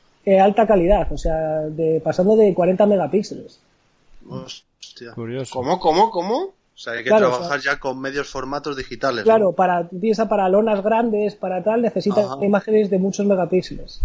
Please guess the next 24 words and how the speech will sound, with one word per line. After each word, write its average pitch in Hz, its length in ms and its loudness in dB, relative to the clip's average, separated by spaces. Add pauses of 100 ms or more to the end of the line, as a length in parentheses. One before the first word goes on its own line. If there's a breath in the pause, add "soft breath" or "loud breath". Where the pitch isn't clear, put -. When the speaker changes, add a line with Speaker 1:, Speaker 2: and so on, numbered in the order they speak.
(260)
Speaker 2:
Pero - 160 4
¿y 185 40 4
Speaker 1:
Y 180 40 6
Speaker 2:
qué 180 60 6
Speaker 1:
no 208 40 8
hay 214 80 8
Speaker 2:
tipo 196 140 6
de 147 100 2
Speaker 1:
muchas. 139 220 -2
Speaker 2:
imágenes 139 500 -6 (180)
se - 200 -6
buscan 131 560 -4
para 117 600 -4
esa 120 280 -6
calidad? 110 400 -4
O - 40 -20 (160)
Speaker 1:
De 185 80 -10
Speaker 2:
sea, 170 140 0
Speaker 1:
todo, 208 140 4
Speaker 2:
si 143 160 0 (480)
Speaker 1:
de 175 100 -6
todo. 208 160 0
Speaker 2:
de 185 60 0
todo. 151 320 -2